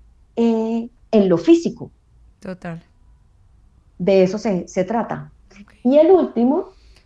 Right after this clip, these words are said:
Speaker 1: es el séptimo chakra,
Speaker 2: ¿Qué es el corona?
Speaker 1: que es el chakra, digan.
Speaker 2: El, el chakra corona.
Speaker 1: Exacto. El chakra corona, este chakra lo visualizan con un tono violeta muy, muy claro.
Speaker 2: Ujú.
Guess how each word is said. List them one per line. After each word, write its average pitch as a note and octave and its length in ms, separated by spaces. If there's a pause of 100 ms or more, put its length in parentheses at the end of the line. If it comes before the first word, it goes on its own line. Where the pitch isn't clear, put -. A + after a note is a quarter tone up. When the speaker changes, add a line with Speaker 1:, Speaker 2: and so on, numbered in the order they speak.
(220)
Speaker 1:
es G#3 360
el A#3+ 180
séptimo B3+ 440
chakra, A3+ 340
Speaker 2:
¿Qué G#3+ 80
es G3+ 80
el G#3 100
corona? A3+ 400
Speaker 1:
que G3+ 120
es F#3+ 120
el G3+ 160
chakra, A#3 600 (880)
digan. A#3 300 (220)
Speaker 2:
El, A3 200
el A3 120
chakra A3 280
corona. A#3 460 (1200)
Speaker 1:
Exacto. F3+ 600 (400)
El G3+ 220
chakra F#3+ 520
corona, A3 640 (920)
este G#3 300
chakra A#3 300
lo A#3+ 140
visualizan F#3+ 600
con G3 160
un F3 220
tono A3+ 300
violeta F3 680
muy, A3 300
muy G#3 220
claro. F3 460
Speaker 2:
Ujú. F3 640